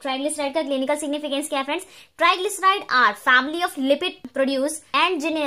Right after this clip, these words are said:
from carbohydrates observed and the diet are the found in all plasma lipoproteins। Tri-, triglyceride measure in an important tools of the diagnosis of hyperlipidemia, ठीक है।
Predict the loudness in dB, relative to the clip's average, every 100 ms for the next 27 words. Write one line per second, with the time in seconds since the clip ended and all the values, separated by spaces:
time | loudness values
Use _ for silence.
0 | -2 -2 0 0 -2 -4 -4 -6 -12 -20
1 | _ _ 2 4 4 4 4 4 2 2
2 | 2 -2 -4 -6 -2 -4 2 2 2 2
3 | 0 0 -2 4 6 6 2 2 4 4
4 | 0 2 6 6 2 -4 -4 0 0 4
5 | 4 4 0 -2 -2 -4 -4 -4 -8 -10
6 | _ _ 2 4 4 0 2 2 2 0
7 | 2 4 4 2 2 0 0 -2 0 0
8 | 0 2 2 0 -4 -4 -8 -8 -8 -10
9 | -14 _ _ _ _ _ 0 2 2 -2
10 | _ _ -6 0 0 0 -2 -2 2 2
11 | 2 -4 _ _ -2 -2 0 0 -2 -8
12 | _ -8 -6 -6 -8 -10 -14 -18 _ _
13 | _ -20 -16 -16 -14 -8 -8